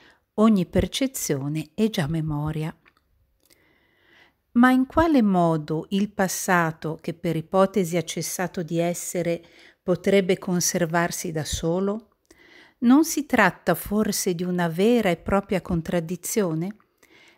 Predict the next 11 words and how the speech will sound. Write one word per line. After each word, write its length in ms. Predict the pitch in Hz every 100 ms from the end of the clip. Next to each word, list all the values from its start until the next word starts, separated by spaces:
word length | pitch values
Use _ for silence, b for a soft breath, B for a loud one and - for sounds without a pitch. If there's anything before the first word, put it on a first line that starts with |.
| b
Rispondiamo 960 | 202 240 - 269 262 247 190 156 160 156
dicendo 800 | 160 160 180 156 165 175 - -
che 140 | 180
il 180 | 151 143
vero 340 | 160 190 185
problema 760 | - 196 175 196 220 269 254 190
è 120 | 156
precisamente 1200 | - - 202 220 - 185 190 190 226 269 - 277
quello 480 | - 226 180 160 156
di 140 | 160
sapere 680 | 156 170 - 160 156 170